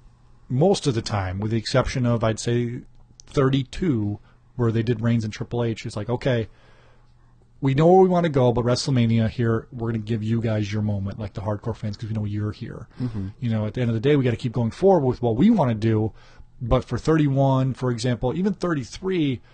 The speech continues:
Speaker 1: I guess they had to have that, the main event, the Roman Undertaker, which was Undertaker's last match.
Speaker 2: Right.
Speaker 1: And if Undertaker didn't main event, people would have been pissed.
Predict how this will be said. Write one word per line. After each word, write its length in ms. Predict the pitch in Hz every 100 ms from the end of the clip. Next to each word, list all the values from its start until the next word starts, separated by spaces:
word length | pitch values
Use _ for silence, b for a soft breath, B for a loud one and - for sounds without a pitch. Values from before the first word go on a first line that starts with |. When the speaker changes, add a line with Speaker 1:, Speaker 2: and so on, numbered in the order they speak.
| b b b -
Speaker 1:
I 60 | 143
guess 160 | 180
they 80 | 135
had 180 | 117 123
to 80 | 117
have 140 | 120
that, 180 | 123 120
the 80 | 123
main 140 | 123
event, 200 | 120 123
the 80 | 120
Roman 260 | 110 117 113
Undertaker, 380 | 113 117 123 120
which 100 | 107
was 80 | 110
Undertaker's 420 | 110 113 110 104
last 240 | 107 -
match. 380 | 110 107 110 - b b -
Speaker 2:
Right. 260 | 110 101 - -
Speaker 1:
And 360 | 120 110 107 107
if 140 | -
Undertaker 340 | 120 117 117
didn't 240 | 107 120 120
main 120 | 120
event, 200 | 113 117
people 200 | - 113 113
would 80 | 104
have 40 |
been 120 | 101
pissed. 460 | - 110 113 -